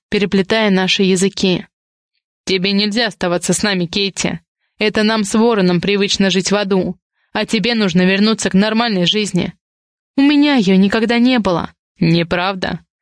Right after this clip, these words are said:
шепчет медведь, «Ты знаешь, что нужно сделать.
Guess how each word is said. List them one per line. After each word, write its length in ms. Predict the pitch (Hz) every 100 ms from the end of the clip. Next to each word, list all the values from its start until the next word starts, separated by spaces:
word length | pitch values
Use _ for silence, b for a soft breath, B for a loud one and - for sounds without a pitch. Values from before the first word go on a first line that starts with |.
| _ _
шепчет 440 | - 202 180 196 190
медведь, 540 | 190 185 180 165 - _ _ _ _ _
«Ты 140 | 180 180
знаешь, 360 | 202 254 196
что 180 | - 190
нужно 280 | 180 170 190
сделать. 600 | 185 208 196 - -